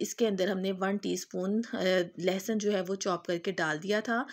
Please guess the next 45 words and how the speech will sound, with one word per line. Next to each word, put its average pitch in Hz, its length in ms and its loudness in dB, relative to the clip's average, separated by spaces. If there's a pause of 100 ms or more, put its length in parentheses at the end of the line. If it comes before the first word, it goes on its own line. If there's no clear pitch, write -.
(340)
और 208 140 8
अब 226 380 4
हल्का 233 460 6
सा 220 120 2
इसको 208 360 2
एक 175 200 2
दो 202 80 4
मिनट 202 220 0
के 196 100 -2
लिए 202 120 2
पकाया 185 560 4
और 185 260 4
उसके - 300 0
अंदर 190 240 2
मैंने 190 260 0
दो 196 280 4
टेबलस्पून, 185 840 0 (440)
अ, 196 160 8
मैदा 196 380 8
ऐड 214 180 6
कर 226 180 6
दिया 220 260 6
है, 233 340 4
हाफ़ 196 500 4
टी 202 220 0
स्पून 202 380 -2
इसमें 196 300 -2
मैंने 190 280 0
मस्टर्ड 190 480 0 (120)
पाउडर 160 320 2
ऐड 214 240 4
किया 214 240 0
है। 214 160 2
अगर 196 140 -2
मस्टर्ड 190 320 -4
पाउडर 180 280 0
नहीं 208 300 0
है, 214 80 -2
तो 214 100 -4
मस्टर्ड 190 320 -4
पेस्ट 175 360 2
भी 196 80 0
डाल 170 220 0
सकते - 300 -10
हैं 156 320 -8